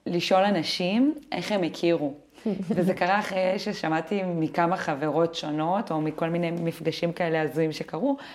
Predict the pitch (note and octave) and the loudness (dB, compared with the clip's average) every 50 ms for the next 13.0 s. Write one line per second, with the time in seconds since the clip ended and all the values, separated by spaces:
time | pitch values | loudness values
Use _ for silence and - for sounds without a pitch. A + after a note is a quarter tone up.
0 | - - E3+ E3 D#3+ - F3 - E3+ E3 F#3 G3 F#3+ - F3 E3 E3 E3+ E3 - | -4 -2 -2 -2 -2 -2 -4 0 2 2 2 2 0 -2 -2 -2 -2 -2 -2 -6
1 | E3+ C#3 - D3 C#3+ - - - F3 F#3 G3+ F#3 E3 D3 D3+ D3+ D3 C#3 C#3+ E3 | -8 -8 -8 -10 -12 -10 -6 -6 -6 -4 -4 -6 -6 -4 -4 -4 -4 -4 -2 -2
2 | E3+ F#3 G3+ A3+ A#3 - - - - - - - E3+ - F3+ F3 F3+ F#3+ G3+ G3 | -2 -2 -4 -6 -8 -10 -14 -20 -20 -14 -8 -6 -4 2 4 4 6 4 4 2
3 | - - E3 D#3 C#3+ D#3+ F3 F3+ G3 G3+ G3+ - - E3 D#3+ - - - - _ | 2 2 2 4 4 4 4 4 4 2 2 2 0 0 0 0 -2 -12 -20 _
4 | _ _ _ _ - F3 F3 F3+ F3+ D#3 D3+ D#3+ E3+ E3 F#3+ F#3 F3 E3+ D#3 - | _ _ _ _ -4 -4 -2 -2 -2 -2 -2 -4 -4 -4 -6 -8 -8 -8 -6 -6
5 | D#3+ - - - E3+ E3+ F3 F3+ F3+ F3+ E3+ E3+ - - E3+ D#3+ E3 - - E3 | -6 -6 -4 -2 0 2 4 4 4 4 0 -2 -2 -2 -2 -2 -2 -4 -4 -4
6 | D#3 D3+ D#3 - - E3 E3+ F#3 F#3 - - - F3 F3 - F3 - G3+ F3 E3 | -4 -6 -6 -4 -4 -4 -4 -4 -6 -10 -10 -8 -8 -8 -8 -6 -2 0 0 0
7 | D#3 D#3 D#3+ D#3+ D3+ D3 C#3+ - - - - - - - - - _ - D3 - | 0 0 -2 -2 -4 -6 -8 -14 -20 -20 -20 -20 -20 -20 -20 -20 _ -12 -10 -4
8 | - F3 E3 D#3+ D3 D3 C#3 C#3 F3+ F#3 F#3+ F#3 G#3 F#3 E3+ - C#3 - E3+ F3+ | -2 0 0 2 0 0 2 6 6 6 6 6 2 -2 0 0 -2 0 0 -2
9 | E3+ E3 E3+ E3 E3+ D#3 D3 D#3 E3+ D#3+ D#3+ D#3+ C#3+ D3 C#3+ - D#3 C#3+ C#3 C3+ | 0 0 0 0 -2 -2 -2 -4 -2 -2 -2 -4 -6 -8 -8 -6 -6 -6 -4 0
10 | D#3+ E3+ E3+ F3 F3 F#3 F3 D#3 - - F3 F3 E3 E3+ - F3 D#3+ D#3 D#3+ D#3+ | 2 2 2 2 0 -2 -2 -2 -2 -2 0 -2 -2 -2 -4 -4 -2 0 0 0
11 | D3+ C#3+ D#3 D#3+ D#3 D3 D3 D3 - - - - - - - D3+ E3 E3+ F3 F#3+ | -2 -2 -2 -2 -2 -2 -2 -6 -8 -14 -20 -20 -20 -16 -8 -2 0 2 2 2
12 | F#3 - G3+ - - F#3 E3 E3+ F3+ F3+ E3+ - - - D#3+ D#3 E3 F3+ F3 F3 | 0 -2 -6 -6 -6 -4 -2 0 0 -2 -2 -4 -6 -4 -4 0 2 2 2 0